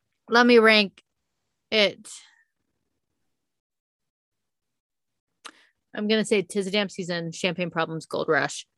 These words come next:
"Coney Island," um, "Tolerate It," "Evermore," "Happiness," everything else.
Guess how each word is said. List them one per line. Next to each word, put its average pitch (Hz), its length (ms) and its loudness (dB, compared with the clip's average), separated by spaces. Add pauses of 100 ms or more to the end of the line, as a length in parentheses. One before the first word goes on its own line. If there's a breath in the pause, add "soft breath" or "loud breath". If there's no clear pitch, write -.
(200)
"Coney 185 320 -2
Island," 147 500 -4 (1120)
um, 156 500 -2 (360)
"Tolerate 160 560 2
It," 135 260 -8 (2500)
"Evermore," 170 760 -2 (2500)
"Happiness," - 960 -4 (3500)
everything 170 420 2
else. - 400 -14